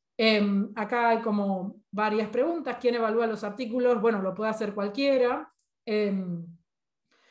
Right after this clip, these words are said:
¿qué pasa si no estoy de acuerdo con la evaluación? La podés cambiar. Eh, y además también podés discutir con el usuario cuando la cambia.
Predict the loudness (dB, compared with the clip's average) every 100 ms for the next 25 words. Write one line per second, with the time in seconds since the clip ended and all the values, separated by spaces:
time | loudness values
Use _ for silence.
0 | _ _ -2 0 0 -2 -4 -2 0 0
1 | -2 -6 -6 -2 0 0 0 -2 -2 -2
2 | -2 -2 -4 -6 -8 -6 -2 0 4 2
3 | 2 -6 _ _ -4 -2 -2 0 2 2
4 | 2 0 2 4 4 4 -2 -8 -6 0
5 | 2 2 0 0 0 0 4 6 6 4
6 | 2 -4 -6 -6 0 2 2 0 -2 -4